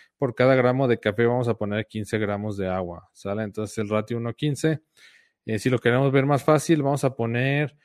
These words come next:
treinta y tres gramos de café molido si queremos preparar medio litro, ¿sale? Después vamos a tener una molienda fina media.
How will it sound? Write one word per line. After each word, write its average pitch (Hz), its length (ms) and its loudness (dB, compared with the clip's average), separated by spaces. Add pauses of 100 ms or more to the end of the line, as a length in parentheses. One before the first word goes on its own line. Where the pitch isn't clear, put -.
(380)
treinta 165 300 2
y 120 100 4
tres 131 220 2
gramos 123 380 2
de 107 100 2
café 110 280 -2
molido 127 600 0
si 147 220 -6
queremos 117 340 -2
preparar 107 420 0
medio 110 300 -2
litro, 101 560 -8 (340)
¿sale? 107 500 -8 (480)
Después 147 340 4 (100)
vamos 151 240 0
a 143 60 0
tener 135 160 2
una 160 120 2
molienda 135 420 4
fina 147 340 0
media. 139 560 2